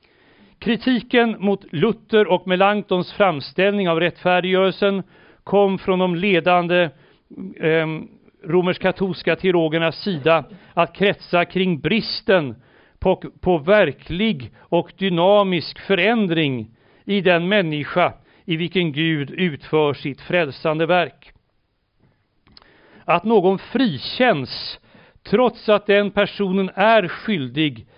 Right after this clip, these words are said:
kan tyckas närmast omoraliskt om den frikände inte också visar tydliga tecken på att ha blivit en helad, eller för att tala i vårdvetenskapliga termer,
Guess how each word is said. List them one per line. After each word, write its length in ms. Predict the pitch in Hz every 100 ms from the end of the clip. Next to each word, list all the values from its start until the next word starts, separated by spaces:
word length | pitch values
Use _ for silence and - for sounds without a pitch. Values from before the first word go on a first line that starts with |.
| _ - _
kan 280 | 190 190
tyckas 600 | 180 - 196 - 180 170 165
närmast 560 | 185 185 156 165 - -
omoraliskt 1080 | 233 208 147 147 180 226 180 127 - - _ _ _
om 320 | - 170 175
den 180 | 180 175
frikände 720 | - 226 165 - 185 180 180
inte 220 | 190 151
också 400 | 196 170 - 196
visar 500 | 240 196 - 170 170 - _ _
tydliga 500 | 220 220 143 170 185
tecken 540 | - 170 - 170 160
på 420 | 156 156 156 - - -
att 200 | - 165
ha 140 | 170 165
blivit 460 | 185 165 170 165
en 240 | 180 165 160 - _ _
helad, 760 | - 220 220 139 156 202 131 104 - _ _ _ _ _ -
eller 360 | 175 170 170
för 120 | 156
att 180 | 170 165
tala 500 | - 185 156 160 165
i 140 | 160 156
vårdvetenskapliga 1400 | 156 208 147 139 151 143 156 139 - 175 170 - 160 170
termer, 640 | - 156 135 135 135 117